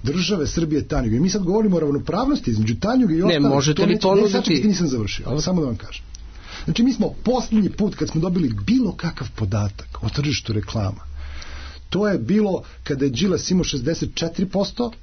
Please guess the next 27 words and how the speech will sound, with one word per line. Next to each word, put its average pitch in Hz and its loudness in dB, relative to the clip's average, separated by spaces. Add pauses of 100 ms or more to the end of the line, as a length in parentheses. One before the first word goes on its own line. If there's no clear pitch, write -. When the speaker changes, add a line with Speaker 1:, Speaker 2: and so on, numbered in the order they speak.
Speaker 1:
tržišta, 202 -2 (240)
a 127 -6
Šaper 175 -4
četrnaest 131 -4
posto. - -8
I 143 4
od 151 0
onda 214 2 (480)
niko 165 2
nam 117 2
nikad 151 2
nije 175 4
dao 165 0
nijedan 156 0
podatak. 110 -2
Tražio 175 0
sam 143 -2
ga 139 2
od 110 -2
vlade 147 0
pedeset 131 -2
puta. - 0 (160)
Obilazimo 151 2
to - -2
u 190 -2
širokom 214 2
luku. 143 0